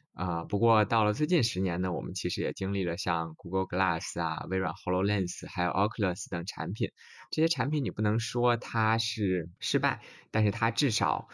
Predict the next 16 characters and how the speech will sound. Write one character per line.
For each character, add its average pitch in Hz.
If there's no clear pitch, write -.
距 -
离 98
我 87
们 85
在 113
科 190
幻 196
电 107
影 87
里 90
面 71
幻 117
想 101
的 92
那 87
样， 82